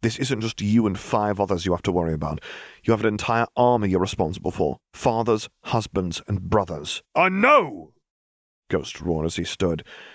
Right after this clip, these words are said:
his palms pressed into the top of his desk as he stood. "Then get it right," Harry growled. "What you're doing is wrong.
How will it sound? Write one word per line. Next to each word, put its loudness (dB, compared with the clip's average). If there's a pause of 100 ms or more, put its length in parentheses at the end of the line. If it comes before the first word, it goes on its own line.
(240)
his 0
palms 0
pressed -4
into -2
the -4
top -2
of -10
his 0
desk -2
as -2
he 0
stood. 0 (160)
"Then 2
get 4
it 0
right," 0 (240)
Harry -4
growled. -6 (320)
"What 4
you're 4
doing 4
is 0
wrong. 4